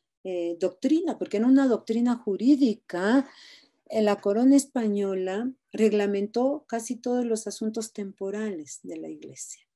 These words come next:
Y ellos querían zafarse de esa reglamentación.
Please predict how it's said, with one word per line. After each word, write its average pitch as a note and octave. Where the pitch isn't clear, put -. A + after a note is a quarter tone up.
Y G3+
ellos G#3+
querían G3
zafarse -
de F#3
esa F3+
reglamentación. D3